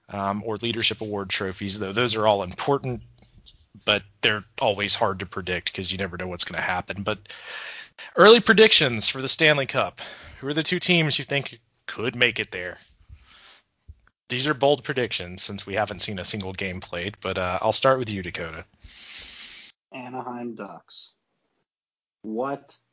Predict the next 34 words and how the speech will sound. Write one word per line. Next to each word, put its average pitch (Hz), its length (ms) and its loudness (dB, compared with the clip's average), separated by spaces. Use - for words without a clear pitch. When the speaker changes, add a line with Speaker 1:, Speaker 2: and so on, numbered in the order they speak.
Speaker 2:
a 123 140 -8
year 104 560 -6
it 101 300 -2
would 101 200 -10
be 98 160 -12
if - 220 -16
the - 240 -10
Anaheim 117 640 -4
Ducks 98 460 -12
won 95 240 -16
the 87 80 -20
Stanley 92 540 -18
Cup. - 240 -14
I 151 160 2
think 113 300 -6
Walt 120 220 -2
Disney 139 280 0
would 131 200 -6
buy 143 180 0
the 147 100 0
team 139 300 -4
back. 87 240 -10
Emilio 165 560 4
Estevez 120 500 0
would 117 140 -6
probably 127 340 0
come 135 300 -6
out 131 160 2
of 120 160 2
whatever 127 420 2
actor 123 400 0
retirement 104 640 -4
he's 104 180 -8
currently 101 600 -10